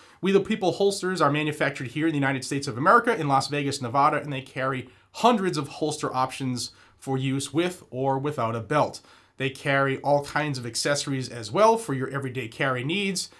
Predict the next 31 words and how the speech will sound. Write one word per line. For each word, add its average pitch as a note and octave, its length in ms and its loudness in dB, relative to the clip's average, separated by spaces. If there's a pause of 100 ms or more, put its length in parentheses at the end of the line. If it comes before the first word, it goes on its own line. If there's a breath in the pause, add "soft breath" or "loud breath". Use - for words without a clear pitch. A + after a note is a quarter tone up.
(160 soft breath)
and D3 260 -2
they C#3+ 300 -2
have C3 500 -2
a C3 60 -8
ton B2 640 2
of C3 280 -4
availability A#2+ 640 -4
when A2+ 100 -4
it A2 80 -8
comes A2+ 300 -8
to A#2+ 100 -8
makes A2+ 580 -8
and A2+ 220 -8
models. A2+ 640 -2 (140 loud breath)
Check F#3+ 180 2
them F#3 160 4
out. G3 240 6
The C#3+ 60 -4
link D3 180 -4
will C#3+ 80 -2
be C#3 100 -2
down C3 220 -2
below. A#2+ 240 -2
Thanks C3+ 280 -4
to C3 100 -8
We C3 140 -4
the A#2 100 -8
People C3 260 -10
Holsters C3 500 -8
for A2 300 -8
sponsoring A2 640 -6